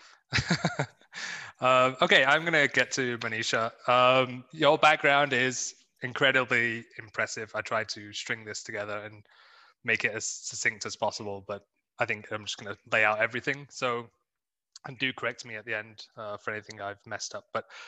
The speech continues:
started playing Ultimate Frisbee in two thousand two after being in softball, kind of into softball at the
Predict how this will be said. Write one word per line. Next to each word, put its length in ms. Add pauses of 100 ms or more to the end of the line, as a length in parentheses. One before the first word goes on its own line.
(140)
started 360
playing 220
Ultimate 260
Frisbee 360
in 80
two 100
thousand 400
two 300 (100)
after 180
being 200
in 100
softball, 640 (340)
kind 160
of 160
into 220
softball 540 (100)
at 200
the 300